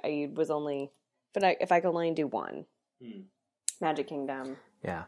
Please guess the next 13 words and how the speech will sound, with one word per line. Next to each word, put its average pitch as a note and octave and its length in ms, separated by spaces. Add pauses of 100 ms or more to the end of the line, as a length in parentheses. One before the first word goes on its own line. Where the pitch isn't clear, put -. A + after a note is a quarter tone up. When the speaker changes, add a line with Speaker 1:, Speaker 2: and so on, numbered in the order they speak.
(360)
Speaker 1:
Probably A#3+ 440
still B3+ 220
Epcot G#3 460
before E3+ 260
Hollywood F3+ 480
Studios, G3 420
but G3 140
I F#3+ 60
do, G#3 640 (540)
Hollywood F4+ 320
Studios A3+ 420
probably G3+ 340
has D#3+ 580